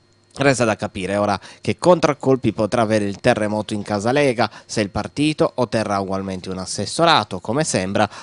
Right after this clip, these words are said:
oppure se questo gli verrà negato. Di certo, per ora il Carroccio è senza consiglieri comunali, anche se più di qualcuno è pronto a scommettere che qualche eletto potrebbe decidere di aderire alla Lega.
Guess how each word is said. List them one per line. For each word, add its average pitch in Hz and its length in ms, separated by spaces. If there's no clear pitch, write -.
oppure 160 340
se 135 140
questo - 300
gli 104 80
verrà 101 280
negato. 104 600
Di 92 180
certo, 156 600
per 113 200
ora 98 240
il 107 120
Carroccio 113 500
è - 20
senza 175 360
consiglieri 135 680
comunali, 110 600
anche 131 460
se 113 300
più 110 260
di 101 140
qualcuno 131 560
è 143 40
pronto 120 300
a 120 60
scommettere 101 720
che - 180
qualche 165 340
eletto 90 400
potrebbe 98 520
decidere 95 600
di 117 120
aderire 120 360
alla 117 140
Lega. 82 380